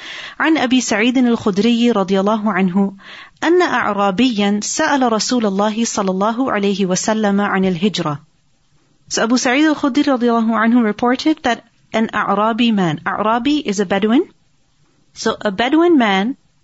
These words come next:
he asked the Prophet sallallahu alaihi wasallam about hijrah. He asked him about hijrah, meaning he asked him permission or, you know, the, the details that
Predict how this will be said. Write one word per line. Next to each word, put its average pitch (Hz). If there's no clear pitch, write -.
he -
asked 285
the 285
Prophet 269
sallallahu 233
alaihi 208
wasallam 220
about 208
hijrah. 185
He -
asked 269
him 311
about 269
hijrah, 277
meaning 254
he 240
asked 240
him 262
permission 240
or, 208
you 220
know, 196
the, 190
the 190
details 226
that 190